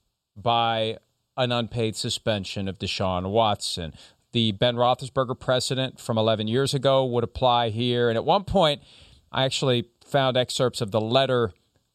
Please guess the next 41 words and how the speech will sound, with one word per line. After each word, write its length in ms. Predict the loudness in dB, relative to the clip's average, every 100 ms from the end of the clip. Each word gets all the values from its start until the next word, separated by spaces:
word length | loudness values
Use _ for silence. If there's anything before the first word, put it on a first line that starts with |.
| -2
that 200 | -2 0
the 60 |
commissioner 420 | -2 0 0 0
sent 240 | -2 -2 0
Roethlisberger, 840 | 0 0 -4 -2 0 0 0 0
and 240 | 0 -2 -4 _ _
some 240 | 0 0 2
of 40 |
the 60 | 0
same 300 | 0 0 -2
concepts, 720 | -2 0 0 0 -2 -2 -2
some 180 | -2 -2
of 60 |
the 60 | -2
same 340 | -2 -2 -2
reasoning 500 | 0 0 0 -2 -2
would 120 | -2
apply 360 | -4 0 2 2
to 80 | 0
Watson, 600 | 2 2 0 -4 -6 -8 -12 -20 _ _
even 320 | 2 4 4
if 400 | 4 2 -2 -12 -20 _
there's 580 | 0 2 2 2 0 -4 -2
an 120 | -2
agreement 560 | 2 2 2 2 -2 -6
as 120 | -8
part 220 | 0 0
of 40 | 0
the 60 |
settlement 540 | 0 0 0 2 0 0
that 240 | 0 0
he 160 | 0 -4
admits 260 | -4 -6
to 100 | -6
no 140 | -6 0
wrongdoing, 800 | 2 2 0 -2 0 0 0 -2
and 120 | -4 -10 _
let's 240 | -2 -2
say 160 | 0 0
allegations 880 | 2 2 0 0 0 -2 -4 -2 0
of 240 | 0 0